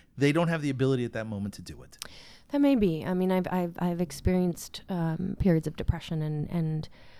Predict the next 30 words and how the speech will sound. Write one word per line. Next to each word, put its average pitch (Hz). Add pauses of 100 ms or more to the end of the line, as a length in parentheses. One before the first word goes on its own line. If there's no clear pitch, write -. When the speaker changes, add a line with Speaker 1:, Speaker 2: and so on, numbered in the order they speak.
(280)
Speaker 2:
I 185
wouldn't 202
have 180 (280)
called 180
it 175
boredom, 165
I 180
mean, 170
but -
certainly 170
the 165
inability 156
to - (300)
get 156
up - (320)
and 165
do 151 (100)
and 160
move, 147
and, 160 (360)
like, 160
you're 143 (160)
walking 160
through -
sludge -
Speaker 1:
Y-, 117
Speaker 2:
is 110
Speaker 1:
yeah. 104 (120)
We, 147
Speaker 2:
really 151